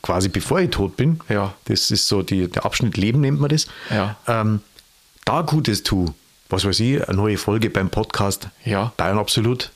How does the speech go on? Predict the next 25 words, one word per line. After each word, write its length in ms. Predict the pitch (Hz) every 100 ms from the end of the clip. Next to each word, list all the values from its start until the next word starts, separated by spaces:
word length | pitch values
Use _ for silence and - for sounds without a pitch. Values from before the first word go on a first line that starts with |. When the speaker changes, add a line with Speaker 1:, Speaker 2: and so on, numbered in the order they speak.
| -
Speaker 2:
Ja. 220 | 98 110 - - _
Speaker 1:
Oder, 480 | - 101 92 87 82 -
äh, 240 | 87 85
mich 160 | 98 104
um 120 | 107
YouTube 340 | 135 143 131
kümmert 440 | - 123 123 113 - - _
oder 360 | 123 98 90 110
um 120 | 98
einen 120 | 98
Nachbarn 560 | 123 - 131 123 113 107 -
oder 220 | 98 101
um 220 | 90 82 95 -
dich 340 | 160 - - - -
oder 160 | 85
einen 100 | 76
Schorsch 460 | - 127 131 - - - _
oder 180 | 110 87
meine 220 | 87 90
Schwester 380 | 98 131 - -
oder 180 | 104 110
wen 140 | 170
auch 120 | 170 98
immer. 180 | 139 110
Speaker 2:
Ja, 440 | 104 104 104 101